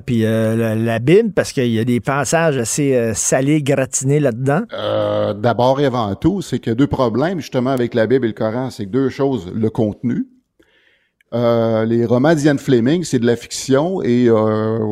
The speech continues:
Speaker 2: n'importe quoi. Dans mon livre, moi, je fais référence, je sais pas, à Astérix ou Tintin, mais on peut lire ça, puis on, on va le contextualiser dans son époque, mais on n'essaie pas de reproduire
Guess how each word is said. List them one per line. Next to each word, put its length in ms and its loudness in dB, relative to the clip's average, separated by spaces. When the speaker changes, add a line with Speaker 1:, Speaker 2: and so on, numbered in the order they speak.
Speaker 2:
n'importe 420 0
quoi. 240 2
Dans 120 2
mon 180 4
livre, 160 4
moi, 100 0
je 60 -12
fais 80 -2
référence, 500 -2
je 60 -14
sais 80 -4
pas, 180 0
à 40 0
Astérix 440 -4
ou 60 -8
Tintin, 420 -4
mais 80 -2
on 60 -4
peut 140 -2
lire 200 2
ça, 220 0
puis 120 -4
on, 140 -2
on 80 0
va 140 0
le 80 2
contextualiser 880 2
dans 160 2
son 280 0
époque, 400 0
mais 140 -2
on 60 -2
n'essaie 280 -2
pas 220 2
de 60 4
reproduire 1080 2